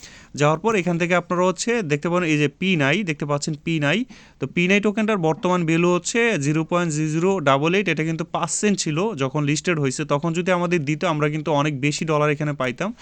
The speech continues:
তো ছয়শো, আহ, একটার দাম আসলে পাঁচ ডলারের মতো হয়।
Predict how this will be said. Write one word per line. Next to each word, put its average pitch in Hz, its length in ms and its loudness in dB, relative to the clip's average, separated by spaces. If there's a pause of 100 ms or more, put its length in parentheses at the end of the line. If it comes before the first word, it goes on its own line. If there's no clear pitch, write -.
(380)
তো 160 120 0
ছয়শো, 202 760 0
আহ, 139 380 2
একটার 160 360 -4
দাম 170 280 2
আসলে 175 300 -2
পাঁচ 160 300 0
ডলারের 180 320 2
মতো 160 260 0
হয়। 156 240 2